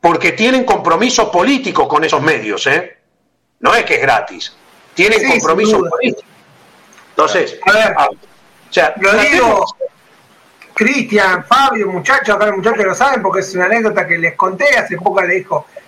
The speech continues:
Speaker 2: Ale Romero en Frenesí, nos con, primera fecha con Arsenal,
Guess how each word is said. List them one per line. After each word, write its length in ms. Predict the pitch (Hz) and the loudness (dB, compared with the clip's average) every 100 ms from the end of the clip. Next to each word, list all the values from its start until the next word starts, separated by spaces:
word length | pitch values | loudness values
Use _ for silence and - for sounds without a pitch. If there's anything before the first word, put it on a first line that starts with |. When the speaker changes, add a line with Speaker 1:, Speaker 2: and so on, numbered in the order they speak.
| - | -4
Speaker 2:
Ale 240 | 180 190 190 | 0 2 2
Romero 380 | 190 190 202 190 | 2 2 2 0
en 100 | 156 | -2
Frenesí, 680 | 170 165 156 311 294 208 - - - - | -4 -2 -2 -2 -2 -4 -6 -20 -18 -4
nos 240 | 185 180 | 0 0
con, 320 | - 196 190 214 _ _ | 2 0 0 -10 _ _
primera 400 | 202 202 247 233 | -2 2 2 2
fecha 260 | - 254 233 | 0 0 0
con 200 | - 190 | 0 0
Arsenal, 520 | 190 - 196 285 349 | 0 0 0 2 0